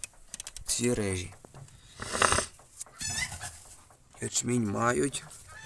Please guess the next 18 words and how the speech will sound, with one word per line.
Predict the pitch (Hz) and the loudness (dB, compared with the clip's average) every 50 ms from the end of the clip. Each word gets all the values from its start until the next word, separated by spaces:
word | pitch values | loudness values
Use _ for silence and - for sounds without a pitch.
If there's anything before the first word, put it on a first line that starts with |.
| - - - - - - - - | -14 -14 -14 -14 -14 -14 -8 0
Сіна | - - - 147 139 127 123 113 | 4 6 8 8 8 8 6 6
зараз | 117 117 110 - - | 4 2 2 0 0
треба | - 123 120 | 2 2 4
їм | 117 113 | 4 4
трошки | 117 120 120 120 - - 123 | 4 2 2 2 2 2 2
дати. | 120 123 123 123 - - - - - - - - - - - - - - - - - - - - - - - - - - - - - 92 92 95 | 4 4 2 2 0 -4 -6 -6 -4 -4 -2 -4 -4 -6 -6 -8 -12 -14 -16 -18 -20 -20 -20 -20 -20 -20 -20 -20 -20 -8 -2 2 2 2 2 2
Сіна. | - - - - - 127 127 - - - - - | 0 0 0 -2 -2 -4 -6 -8 -10 -14 -14 -14
Зараз | - - 104 107 107 107 107 104 | -10 -6 -4 -2 -2 -2 -2 2
дам. | 107 104 101 101 98 - - - - - - - - - - - - - - - - - - - - - - - - - - - - - - - - - - - - - - - - - - - - - - - - - - - - - - - - - - - - 906 880 - - - - - - - - - - - - - - - - - - - - - - - - - - - - - - - - - - - - - | 2 2 2 2 0 -6 -14 -18 -18 -16 -14 -14 -14 -14 -14 -14 0 4 6 6 6 4 2 -2 -6 -8 -8 -10 -14 -18 -18 -20 -8 -2 -2 0 0 -2 -2 -2 0 0 0 -2 -4 -6 -8 -8 -8 -6 -4 0 0 0 0 -2 -6 -14 -20 -20 -20 -20 -20 -8 -2 0 0 0 -2 -6 -20 -18 -18 -10 -4 -2 -2 -2 -2 -6 -16 -18 -20 -20 -18 -18 -18 -18 -18 -18 -18 -20 -20 -20 -20 -20 -20 -20 -20 -18 -16 -14 -8 0
Так. | - 123 117 110 107 - - - - - _ - - - - - - - - - - - - - | 4 4 6 6 4 0 -6 -14 -20 -12 _ -8 -8 -8 -10 -12 -12 -12 -12 -12 -14 -14 -6 -4
Тут | - 139 - - | -4 -2 2 2
і | 123 | 2
в | 120 | 4
нас | 123 127 131 131 - - - | 6 6 6 8 6 6 4
на | 127 123 123 127 131 131 131 131 131 - - | 4 4 6 6 8 8 8 8 6 6 6
комбікормі | 131 135 131 131 123 127 123 - 135 127 123 110 107 101 | 6 8 8 8 6 4 4 6 8 8 8 8 4 0
сидить | 107 - - 113 113 104 - - | 0 -2 -2 0 -2 -2 -2 0
теж. | - 104 104 101 | 0 0 0 0